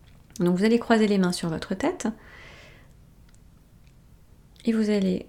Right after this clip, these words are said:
inspirer, et ensuite vous allez redescendre vos mains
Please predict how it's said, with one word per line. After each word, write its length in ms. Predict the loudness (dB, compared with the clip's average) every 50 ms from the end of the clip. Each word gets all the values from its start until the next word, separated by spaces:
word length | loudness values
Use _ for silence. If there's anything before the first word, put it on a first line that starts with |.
| -10 -6
inspirer, 640 | -4 -2 -2 -4 -4 -4 -4 -2 0 0 0 -2 -4 -8 -20 -20 -20 -20 -20 -20 -20 -20 -20 -20 -20 -20 -20 -20 -20 -20 -20 -20 -20 -20 -20 -20 -20 -20 -20 -20 -20 -20 -20 -20 -20 -20 -20 -20 -20 -20 -20 -20 -20 -20 -20 -20 -20 -12 -6 -4
et 80 | -2
ensuite 300 | -2 -2 -2 -4 -6 -4 -2
vous 120 | 0 0
allez 400 | 0 2 2 0 0 -2 -2 -2
redescendre 760 | -2 0 0 0 0 0 0 -2 0 0 0 0 0 0 -2
vos 200 | 0 0 0 0
mains 300 | 2 0 0 -2 -4